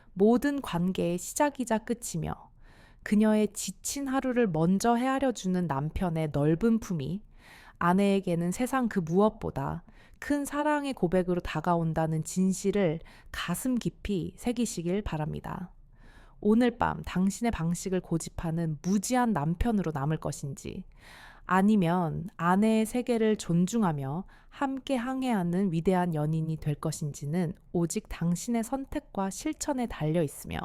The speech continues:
늦은 때란 없으니 지금 바로 시작하십시오. 오늘 박지연 박사와 함께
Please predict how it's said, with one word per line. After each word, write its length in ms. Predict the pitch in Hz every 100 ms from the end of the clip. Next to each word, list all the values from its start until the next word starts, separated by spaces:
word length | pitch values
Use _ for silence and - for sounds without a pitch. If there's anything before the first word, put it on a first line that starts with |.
| - - - - - - -
늦은 320 | 190 208 277 269
때란 340 | 180 165 160
없으니 640 | 147 - 147 160 180 - - -
지금 440 | - - 160 170 170
바로 440 | - 143 170 233 -
시작하십시오. 920 | - - - 165 - - - - - - - - - - - - - - -
오늘 260 | 180 185 185
박지연 520 | - - - 240 220
박사와 600 | 156 - - 175 175 170
함께 720 | 185 185 - - 135 156